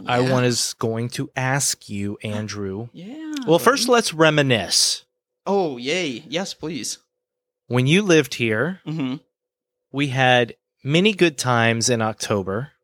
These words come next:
Speaker 2: This is true.
Speaker 1: We went to Halloween Horror Nights.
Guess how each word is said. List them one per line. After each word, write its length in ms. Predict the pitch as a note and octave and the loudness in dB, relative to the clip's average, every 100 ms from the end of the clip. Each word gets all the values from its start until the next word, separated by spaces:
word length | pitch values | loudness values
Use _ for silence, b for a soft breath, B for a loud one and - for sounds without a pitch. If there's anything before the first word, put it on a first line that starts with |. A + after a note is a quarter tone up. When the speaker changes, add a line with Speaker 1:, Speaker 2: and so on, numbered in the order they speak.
| _ _ | _ _
Speaker 2:
This 160 | - - | -20 -16
is 120 | - | -14
true. 280 | - E2+ - _ _ _ _ | -14 -16 -18 _ _ _ _
Speaker 1:
We 140 | B2 A#2+ | 2 4
went 260 | B2 B2 | 4 2
to 240 | - B2 A#2 | 2 2 2
Halloween 560 | A#2+ B2 C3+ C#3 C#3+ | 2 4 2 2 0
Horror 460 | C#3 - A#2+ A2+ G#2+ | 0 0 4 4 2
Nights. 680 | G#2 F#2+ A2 C3+ - - | 0 -4 -4 0 0 0